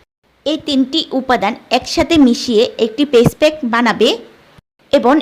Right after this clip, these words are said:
এই প্যাকটি স্কিনে বিশ মিনিটের মতন রেখে তারপর নরমাল পানি দিয়ে ধুয়ে ফেলবে। এটা স্কিনকে রিপেয়ার করতে হেল্প করবে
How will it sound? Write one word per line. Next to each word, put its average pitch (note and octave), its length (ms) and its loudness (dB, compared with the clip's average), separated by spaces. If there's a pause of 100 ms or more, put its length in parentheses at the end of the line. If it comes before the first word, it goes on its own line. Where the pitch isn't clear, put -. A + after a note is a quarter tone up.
এই D4 220 2
প্যাকটি B3+ 540 -4 (460)
স্কিনে C#4 400 0 (280)
বিশ C#4 260 -2
মিনিটের E4 460 0
মতন B3+ 280 2
রেখে A3+ 380 2 (800)
তারপর C4+ 440 2 (240)
নরমাল B3+ 440 2
পানি C4 240 0
দিয়ে A3 320 -2
ধুয়ে B3+ 280 -2
ফেলবে। G3 360 0 (840)
এটা D#4+ 200 2 (220)
স্কিনকে C4+ 480 2 (120)
রিপেয়ার C4 360 0
করতে C#4+ 340 -4
হেল্প C4+ 280 2
করবে C#4 260 2